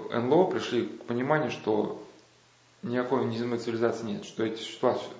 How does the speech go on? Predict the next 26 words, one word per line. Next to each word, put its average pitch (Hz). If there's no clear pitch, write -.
они 107
живут 107
рядом 101
с -
нами. 101
Существует 143
даже 123
аппаратура, 131
которая -
способна 117
их 104
засечь, 175
и 110
ученые 123
пришли, 131
что 104
речь 143
идет, 123
эти 127
все 117
явления 123
пытаются 143
ввести 113
человечество, 120
ну, -
дезинформировать. 127